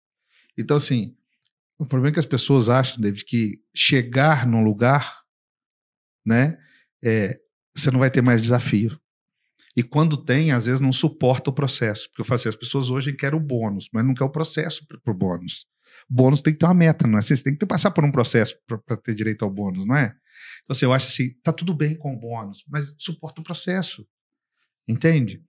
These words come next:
Com quarenta dias, eu tava no meu escritório fazendo uma reunião, saí de cadeira de roda, voltei andando. Aí todo mundo chorou, eu chorei também. E assim, e eu fui,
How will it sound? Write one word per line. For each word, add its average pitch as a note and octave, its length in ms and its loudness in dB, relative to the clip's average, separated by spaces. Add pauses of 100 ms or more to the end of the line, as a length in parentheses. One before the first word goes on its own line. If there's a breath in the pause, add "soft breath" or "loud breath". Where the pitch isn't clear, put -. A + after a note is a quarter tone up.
(360)
Com B2 120 -4
quarenta C3+ 500 2
dias, B2+ 260 -2
eu B2+ 80 -6
tava B2+ 160 -4
no B2+ 60 -4
meu B2+ 80 -2
escritório A#2 300 -6
fazendo A#2+ 180 -2
uma B2 100 0
reunião, A#2 400 0
saí B2 240 -2
de - 80 -12
cadeira A#2 240 -2
de A#2 80 -2
roda, A2 280 0
voltei A#2 320 0
andando. A2 440 -2 (640)
Aí A2+ 80 -2
todo A#2 160 0
mundo A#2 140 2
chorou, A2+ 520 2
eu G2 60 -6
chorei G#2+ 320 -6
também. A2 480 -6 (400)
E C3+ 120 -4
assim, B2+ 420 -4 (120)
e D3 80 0
eu C#3 80 2
fui, E3 440 -2